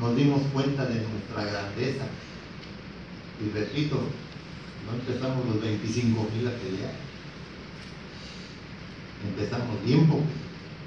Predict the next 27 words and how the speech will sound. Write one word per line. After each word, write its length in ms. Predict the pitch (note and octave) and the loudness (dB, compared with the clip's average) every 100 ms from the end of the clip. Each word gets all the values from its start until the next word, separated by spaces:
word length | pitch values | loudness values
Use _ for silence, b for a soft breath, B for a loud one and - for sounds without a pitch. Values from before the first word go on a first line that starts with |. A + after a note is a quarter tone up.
| - - - - - - - B2 | -12 -12 -12 -12 -12 -12 -4 2
Hipólito 520 | A#2 D#3 D#3 D#3+ C3+ | 6 10 10 10 8
Mora 240 | C3 D#3 | 6 6
empezó 360 | D#3+ C3 D3 - | 6 6 6 8
con 220 | D#3 C#3+ | 10 12
diecisiete 580 | C3 - A2+ D3+ D3+ - | 12 10 8 8 8 6
personas 640 | - - - D3+ E3+ B2 | 4 2 4 6 6 6
en 160 | B2 G#2+ | 4 0
su 160 | G#2+ | -2
pueblo. 280 | A2+ A2 G2+ - - - - - - - - - - A2 | 0 0 -2 -8 -12 -12 -12 -12 -12 -12 -12 -12 -8 -2
Mi 80 | G#2+ | 0
respeto 520 | F#2 - C#3 D3 D#3 | 0 -2 0 2 2
es 60 | |
para 180 | B2+ C3 | 2 2
ese 200 | B2+ B2 | 2 2
señor. 240 | B2 A#2 G#2 G2+ F2+ - - - - - - - - - - - | 2 2 2 0 -4 -8 -10 -12 -12 -12 -12 -10 -10 -10 -12 -4
Claro, 240 | C3+ D#3 | 2 6
él 120 | C#3 C3+ | 8 8
nunca 300 | C#3+ C#3+ A#2 | 8 8 6
salió 260 | A#2+ B2+ | 6 6
de 60 | B2+ | 6
su 120 | A2+ A#2 | 2 4
pueblo 220 | A#2+ A#2 | 4 6
a 60 | |
guerrear 300 | G#2 G#2+ B2 | 4 4 4
en 160 | A#2+ A2 | 4 0
ningún 180 | A2 A2+ | -2 -2
lado. 220 | B2+ - | 0 0